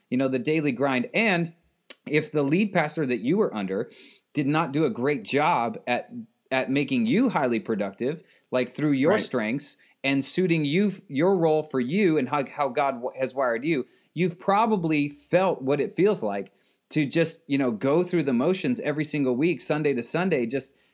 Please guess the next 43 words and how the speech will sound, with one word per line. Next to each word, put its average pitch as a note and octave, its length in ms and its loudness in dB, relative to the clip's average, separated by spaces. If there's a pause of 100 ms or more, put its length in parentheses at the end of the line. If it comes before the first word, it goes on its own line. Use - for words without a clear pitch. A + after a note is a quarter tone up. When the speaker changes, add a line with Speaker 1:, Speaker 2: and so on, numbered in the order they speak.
(100)
Speaker 1:
kind C#3 180 -2
of A2+ 80 -8
frustrated. D#3+ 720 0
Things D3+ 200 -2
are A#2+ 100 0
harder E3+ 340 2
than D#3+ 180 0
they D3+ 100 0
should D3 280 -2
be. D3 200 0
Things B2 220 -2
are A2+ 40 -2
more G#2 160 -2
stressful F3 480 0
than D#3 120 -2
they C#3+ 100 -2
should C#3 260 -6
be. C#3 220 -4 (280)
And C3+ 160 0
Speaker 2:
Yep. B2+ 100 0
Speaker 1:
you A#3+ 140 6
maybe D#3+ 300 2
have D3 220 -2
even C3 240 0
felt - 260 -4
capped - 560 -4
or B2+ 140 2
limited. G#2 520 0 (340)
Uh, G#2+ 260 -2
you C3 100 0
know, C#3 80 2
if C#3 120 -2
you're D#3+ 80 4
just E3+ 200 -2
being D#3+ 240 2
honest, B2+ 500 0
you, D3 220 0
you C#3+ 160 0
would D#3 120 0
say E3 200 2
to E3 60 -2
Speaker 2:
Right. - 40 0
Speaker 1:
yourself, B2+ 400 0